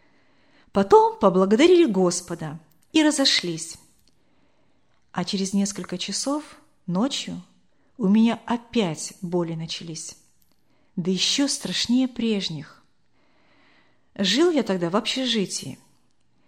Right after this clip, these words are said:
Ребята сначала перепугались, а потом сообразили, в чём дело, и быстренько раздобыли опий.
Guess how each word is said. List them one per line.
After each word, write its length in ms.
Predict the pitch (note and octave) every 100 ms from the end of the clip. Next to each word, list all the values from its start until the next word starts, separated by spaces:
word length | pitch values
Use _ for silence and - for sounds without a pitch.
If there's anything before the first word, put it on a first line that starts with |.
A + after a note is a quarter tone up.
| _ _ _ _ _ _ _ -
Ребята 420 | A3+ C4 F#4+ E4
сначала 600 | B3 B3 D4 D4 C#4+ D4 -
перепугались, 920 | B3 C4+ D4+ C4+ A#3 D#3 C3 - - - _ -
а 80 | -
потом 500 | A3 D#4+ G#4 A4 - _ _
сообразили, 680 | - B3 B3 F4 B3+ A3 G3
в 80 |
чём 220 | - G#3 G3+
дело, 400 | F#3 E3+ D#3+ E3+ _ _ _ _ _
и 160 | G3+ G3
быстренько 760 | F3 D#4+ E4+ C#4 A3 G3 E3 -
раздобыли 800 | G#3 G3+ G3 G3 C4+ C#4 B3 -
опий. 480 | A#3 D#3+ - -